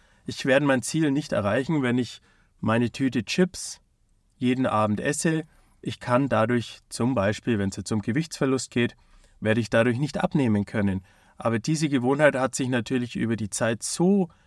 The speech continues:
eingebrannt und dieses Bedürfnis, danach eine Belohnung zu bekommen,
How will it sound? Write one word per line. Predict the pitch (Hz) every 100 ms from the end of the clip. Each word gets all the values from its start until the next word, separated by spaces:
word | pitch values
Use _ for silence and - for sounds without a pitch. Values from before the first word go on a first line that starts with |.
| _ _ _ _
eingebrannt | - 135 151 131 107 107 151
und | 143 120 113
dieses | 117 117 104 - _ _ _ _ _ -
Bedürfnis, | 107 160 175 - 160 160 - - _ - _ _ - - -
danach | 131 120 123
eine | 147 120 110
Belohnung | 113 110 160 135
zu | -
bekommen, | 110 98 117 113 135